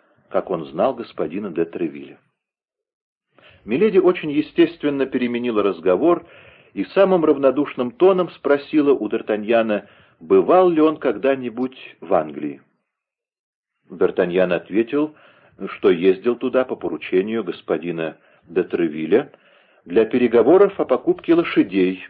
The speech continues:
и даже привёз оттуда четырёх на образец.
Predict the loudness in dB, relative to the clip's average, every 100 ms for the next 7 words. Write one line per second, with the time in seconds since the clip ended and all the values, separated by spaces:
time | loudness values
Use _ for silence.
0 | _ _ _ _ _ -10 0 0 0 -2
1 | 0 2 0 -2 -4 -6 -4 -6 -4 -2
2 | 2 0 -2 -4 -4 -6 -10